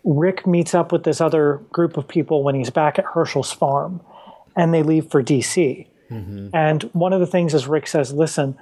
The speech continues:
Speaker 1: I need to go back to my hometown and pick this person up." And he goes back for Morgan and Dwayne,
Speaker 2: That's right.
Speaker 1: but Dwayne's dead, and Morgan's kinda lost his marbles a little bit.
Speaker 2: Yeah, he's sort of, like, doing a governor,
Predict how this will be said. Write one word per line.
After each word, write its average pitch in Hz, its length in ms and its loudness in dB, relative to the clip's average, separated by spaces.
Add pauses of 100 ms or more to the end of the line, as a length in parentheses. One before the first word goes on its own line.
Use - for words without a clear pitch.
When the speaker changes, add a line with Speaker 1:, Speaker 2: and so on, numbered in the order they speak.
(320)
Speaker 1:
I 165 120 2
need 160 300 2
to 185 60 0
go 170 180 0
back 151 340 0
to - 120 0
my 151 160 2
hometown 143 800 0 (260)
and 143 460 0
pick - 180 0
this - 160 -2
person 160 380 0
up." - 260 -2 (460)
And 165 100 2
he 170 60 2
goes 151 200 0
back 160 220 0
for 180 120 0
Morgan 143 340 2
and 127 120 -2
Dwayne, 147 280 2
Speaker 2:
That's 147 100 -4
right. 175 80 -8
Speaker 1:
but 165 200 0 (600)
Dwayne's 156 400 0
dead, 143 460 2
and 127 240 -2 (440)
Morgan's 156 520 2
kinda 156 260 0
lost 135 380 0
his 139 420 -4 (220)
marbles 147 440 0
a 147 60 0
little 131 240 2
bit. 120 240 0
Speaker 2:
Yeah, 98 240 -2
he's 95 400 -2
sort 98 260 -4
of, 92 200 -6
like, 90 160 -6 (840)
doing 92 300 0
a 87 60 0
governor, 90 400 0